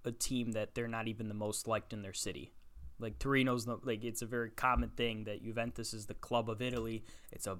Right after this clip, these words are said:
one of the biggest clubs in the world. The people, we, we, we just, Saudi Arabia's listening, Australia's listening. We have people from all over. It's not just an Id-, Italy thing. People love the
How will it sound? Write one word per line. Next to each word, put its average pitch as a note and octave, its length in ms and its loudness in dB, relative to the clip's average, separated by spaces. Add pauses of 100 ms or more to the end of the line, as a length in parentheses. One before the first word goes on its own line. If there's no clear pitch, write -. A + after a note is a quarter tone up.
one A#2 160 -2
of G#2 60 -2
the A2 60 -4
biggest B2 300 0
clubs A#2 280 0
in A#2+ 60 -4
the A2 80 -6
world. B2 560 4 (640)
The A#2+ 100 -6
people, A#2 460 -2
we, C3 100 0
we, A#2+ 420 -2
we A#2+ 120 -4
just, - 480 -4
Saudi A#2 320 4
Arabia's C3+ 500 4
listening, C3 520 2
Australia's B2+ 580 2
listening. B2 340 0
We B2 100 2
have A#2+ 280 2
people A#2+ 260 -4
from A2 240 -6
all A2+ 240 2
over. C#3+ 320 2 (100)
It's - 200 -4
not B2 260 2
just - 340 -2
an A#2 220 -2
Id-, A2 260 -4 (280)
Italy C3+ 340 -2
thing. E2 260 -10
People A2+ 300 -4
love A2+ 340 0
the A#2+ 140 -10